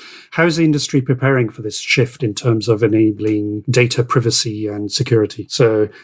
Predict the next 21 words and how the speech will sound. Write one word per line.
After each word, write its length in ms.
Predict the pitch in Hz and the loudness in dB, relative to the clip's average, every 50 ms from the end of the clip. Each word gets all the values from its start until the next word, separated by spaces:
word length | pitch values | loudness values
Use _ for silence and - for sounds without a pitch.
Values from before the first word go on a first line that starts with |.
| _ | _
we 100 | - 135 | 0 0
talked 240 | 123 - 147 139 123 | 2 4 2 2 2
about 300 | - 120 120 113 113 - _ | 0 0 0 -2 -2 -2 _
the 80 | - | -4
hows 240 | 117 - 135 120 110 | -2 0 0 0 0
and 100 | 113 113 | 0 0
whys, 260 | 120 117 104 104 98 | 0 0 0 -2 -4
but 220 | - 127 120 - - | -8 -10 -12 -10 -12
how 220 | - - - 170 | -10 -2 0 2
is 120 | 160 143 | 2 2
the 80 | 143 156 | 2 2
industry 520 | 156 151 135 - - - 113 107 104 90 - - | 0 0 0 -2 -4 -4 -4 -4 -6 -8 -6 -4
preparing 360 | 135 123 127 123 113 104 95 | -2 0 2 2 2 0 -2
for 120 | - - | -8 -12
that? 160 | 101 95 92 - - | -16 -16 -18 -18 -10
How 160 | - - 139 | -4 0 0
are 60 | 135 | 2
you 120 | 131 127 123 | 2 0 0
seeing 300 | 120 - 135 120 113 113 | -2 -2 -2 -2 -2 -2
with 120 | 113 107 | -4 -6
your, 120 | 117 110 | -8 -10